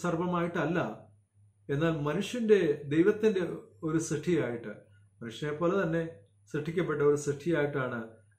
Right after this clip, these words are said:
ബൈബിളിൽ ദൈവത്തെ, ആ, ഈ സർപ്പത്തെ കാണിക്കുന്നത്. അപ്പോൾ ഒരു ചോദ്യം നമ്മുടെ ഉള്ളിലുണ്ട്, ഈ ദൈവവും മനുഷ്യനും തമ്മിലുള്ള ബന്ധം ഉലയ്ക്കാനായിട്ട്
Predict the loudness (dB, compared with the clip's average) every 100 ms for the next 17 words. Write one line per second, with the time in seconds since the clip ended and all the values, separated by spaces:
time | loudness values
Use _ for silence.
0 | -12 -6 -2 -2 0 0 -2 -6 -16 _
1 | -14 -6 -4 -4 -6 -4 -4 -6 -8 -8
2 | -10 -12 -18 -16 -14 -12 -10 -8 -8 -6
3 | -6 -4 -6 -6 -12 _ _ _ -4 -2
4 | -2 -4 -10 -20 -20 _ _ _ -20 _
5 | _ _ _ _ -2 2 6 8 8 6
6 | 0 2 2 0 0 2 2 2 0 -2
7 | -8 -10 -16 _ _ _ _ _ _ _
8 | _ _ _ _ -20 -2 0 4 6 6
9 | 4 2 2 2 2 0 0 2 2 2
10 | 2 2 0 0 0 2 0 0 2 2
11 | 4 4 2 2 0 -4